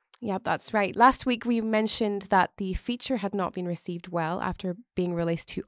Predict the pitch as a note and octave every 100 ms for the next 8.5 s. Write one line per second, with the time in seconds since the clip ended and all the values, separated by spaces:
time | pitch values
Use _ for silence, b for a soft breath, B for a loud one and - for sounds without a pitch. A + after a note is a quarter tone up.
0 | - F#3+ G#3 - E3+ - - - - -
1 | - - - B B B G#3 G#3 A3+ A#3
2 | B3+ A3+ G#3+ G#3+ A#3+ C#4+ A#3 G#3+ - -
3 | F#3 - - G3 - G3 F#3 - _ -
4 | E3 D#3+ A3 - - - - G3 F#3 F3+
5 | F3+ F#3+ F#3 G3 A3+ - - G#3+ G3+ A#3+
6 | C4 - A3 G3+ - F#3 F3+ E3+ - -
7 | F3 F3 F#3 - F3+ F3 F3+ - G#3 A3+
8 | - A3+ F#3+ F3 -